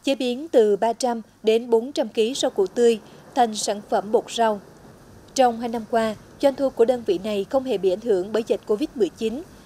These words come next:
mà luôn tăng trưởng đều. Khách hàng chỉ cần giao dịch trên các sàn thương mại điện tử, website, Facebook, sản phẩm sẽ được đơn vị giao đến tận nhà. Rau củ tươi chứa nhiều nước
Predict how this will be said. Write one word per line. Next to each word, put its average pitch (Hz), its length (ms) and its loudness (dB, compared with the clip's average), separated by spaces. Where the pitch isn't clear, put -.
mà 247 140 2
luôn 269 220 -4
tăng 262 160 -4
trưởng 202 160 -4
đều. 208 200 0
Khách 330 160 0
hàng 254 240 -4
chỉ 220 80 -2
cần 240 240 0
giao 262 100 0
dịch 214 240 2
trên 240 140 4
các 339 140 -4
sàn 220 340 -6
thương 240 120 -4
mại 208 100 0
điện 180 140 -2
tử, 196 280 -2
website, 233 500 -2
Facebook, 254 400 -2
sản 233 240 2
phẩm 233 140 2
sẽ 254 120 -2
được 226 260 0
đơn 240 200 0
vị 196 200 4
giao 233 120 6
đến 202 220 -2
tận 196 180 2
nhà. 196 160 -4
Rau 247 260 2
củ 202 180 0
tươi 233 320 2
chứa 269 200 -6
nhiều 240 200 -2
nước 285 160 0